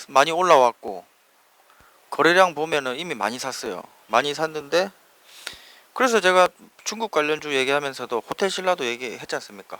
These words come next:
호텔신라, 호텔신라가 거래량이 좋다. 거래량이 좋아서, 근데 호텔신라 이렇게 딱 보고 있는데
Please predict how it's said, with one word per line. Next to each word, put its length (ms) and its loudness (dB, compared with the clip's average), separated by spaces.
호텔신라, 640 0
호텔신라가 760 -2
거래량이 400 -2
좋다. 420 -10
거래량이 320 2
좋아서, 600 -4
근데 160 -4
호텔신라 560 2
이렇게 300 -4
딱 140 0
보고 260 0
있는데 1000 -2